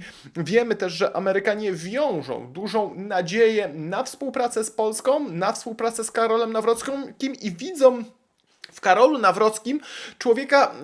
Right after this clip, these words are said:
który może też z obecnymi, mm, przywódcami Stanów Zjednoczonych współpracować na linii ideologicznej. A to na dziś ma być bardzo ważnym spektrum działania i rządzenia właśnie administracji amerykańskiej. Ta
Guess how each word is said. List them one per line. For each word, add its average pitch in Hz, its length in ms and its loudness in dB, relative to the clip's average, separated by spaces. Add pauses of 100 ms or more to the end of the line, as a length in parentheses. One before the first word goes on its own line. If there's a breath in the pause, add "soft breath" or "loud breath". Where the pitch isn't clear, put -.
(140)
który 254 360 -2
może 240 440 2
też 240 400 0
z 165 120 -6
obecnymi, 214 540 -4
mm, 190 340 -8
przywódcami 196 600 -2
Stanów 190 280 -6
Zjednoczonych 196 460 -4
współpracować 214 640 -4
na 214 100 -6
linii 220 340 -4 (160)
ideologicznej. 131 1300 0 (320 loud breath)
A 190 100 4
to 320 300 0
na 202 200 -2
dziś 277 400 -8
ma 214 180 -4
być 220 280 -10
bardzo 262 720 -4
ważnym 220 560 -4
spektrum - 640 -4
działania 220 500 0
i 202 140 -8
rządzenia 190 640 -2 (320 loud breath)
właśnie 220 320 2
administracji 180 760 -2
amerykańskiej. 156 720 -2
Ta 190 320 0